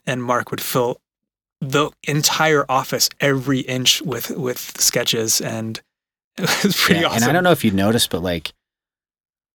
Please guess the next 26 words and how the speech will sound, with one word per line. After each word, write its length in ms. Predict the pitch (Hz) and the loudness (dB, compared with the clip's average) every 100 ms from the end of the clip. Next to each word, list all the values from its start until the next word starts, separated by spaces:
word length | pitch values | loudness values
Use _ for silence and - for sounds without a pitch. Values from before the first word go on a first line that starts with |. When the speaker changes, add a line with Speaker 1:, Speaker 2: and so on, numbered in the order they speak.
| - | -4
Speaker 2:
I 100 | 107 | -2
mean, 300 | 90 80 - _ _ - | 0 -2 -8 _ _ 2
everyone 400 | 135 143 135 120 | 4 6 6 4
from 200 | 107 101 | 0 -2
clients 480 | - 107 113 113 - | 0 2 4 2 0
to, 140 | 104 | 0
like, 260 | 92 85 - | 0 -2 -4
the 120 | 87 | -6
U 220 | 78 104 | -2 -2
P 220 | - 82 | -2 -2
S 160 | 80 - | 0 0
guy 240 | 73 69 | -2 -8
would 160 | 64 - | -8 -6
come 240 | 95 87 | -4 -4
in, 160 | 85 80 | -4 -4
and, 200 | - 101 | -2 0
Speaker 1:
Yeah. 100 | 117 | 0
Speaker 2:
like, 100 | 104 | -2
their 140 | 98 - | -4 -2
eyes 260 | 95 98 | -2 -2
would 100 | 92 | -4
just 200 | - - | -6 -6
light 220 | 87 90 | -4 -4
up 200 | 90 92 | -4 -4
with, 160 | 90 - | -6 -6
like, 200 | 90 | -6